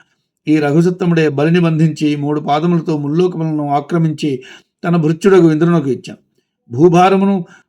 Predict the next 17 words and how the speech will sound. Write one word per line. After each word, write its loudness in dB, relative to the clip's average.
భూభారము 4
కలిగించు 2
వారై 0
క్షత్రియ 2
రూపంలో 2
జన్మించిన -6
రాక్షసులను -4
అనేక -4
మారులు 0
చంపి -4
ఈ 0
రాముడే 2
భార్గవరాముడై 0
భువనములను -2
గెలిచి -4
కశ్యపమునికి -4
దానమిచ్చాను. -8